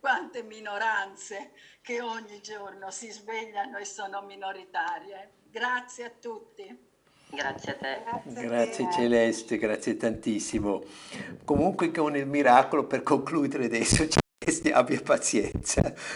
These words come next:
Speaker 4: ma il compito è proprio. Potete abbracciarvi stasera prima di andare a letto, nel momento anche della gratitudine in quale vi ringraziate per le giornate di oggi. Trovate qualcosa per dire davvero grazie e anche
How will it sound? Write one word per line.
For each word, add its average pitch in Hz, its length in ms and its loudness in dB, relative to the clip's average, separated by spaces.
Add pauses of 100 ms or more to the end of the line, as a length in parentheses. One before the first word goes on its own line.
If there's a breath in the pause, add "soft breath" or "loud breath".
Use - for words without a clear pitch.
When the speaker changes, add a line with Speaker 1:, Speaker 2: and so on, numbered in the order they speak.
(100)
Speaker 4:
ma 147 100 4
il 151 140 4
compito 175 480 8
è 151 80 10
proprio. 143 600 6 (320 loud breath)
Potete 214 500 4
abbracciarvi 127 720 4
stasera 120 640 2
prima 135 300 6
di 120 120 4
andare 110 340 2
a 107 40 2
letto, 117 500 4
nel 107 140 -2
momento 123 500 4
anche 113 240 2
della 110 220 2
gratitudine 107 880 0
in 101 80 -6
quale 107 260 0
vi 110 160 2
ringraziate 113 800 2
per 104 160 -4
le 101 100 -2
giornate 98 500 -6
di 107 120 -2
oggi. - 360 -4
Trovate 165 440 2
qualcosa 135 640 6 (340 loud breath)
per 117 160 0
dire 113 260 2
davvero 117 500 4
grazie 98 520 -2 (340 loud breath)
e - 140 0
anche 160 540 2